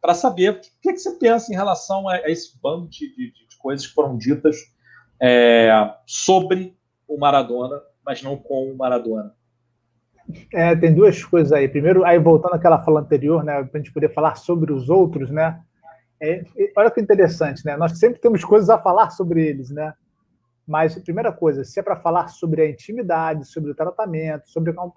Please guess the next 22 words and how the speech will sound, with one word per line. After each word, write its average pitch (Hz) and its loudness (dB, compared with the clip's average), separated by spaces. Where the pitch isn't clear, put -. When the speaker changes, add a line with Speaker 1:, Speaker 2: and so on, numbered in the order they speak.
Speaker 2:
como 175 -6
a 165 -18
pessoa 160 -4
vê 143 -2
falar 143 -6
tudo 131 -18
mais, 156 0
né? 156 -2
Sobre 165 0
intimidade, 160 0
é, 143 -6
a, 147 -6
é, 143 -4
é, 175 -2
é 160 4
com 165 2
relação, 165 4
com 240 0
a 190 6
autorização 185 2
deles, 147 4
né? 135 -10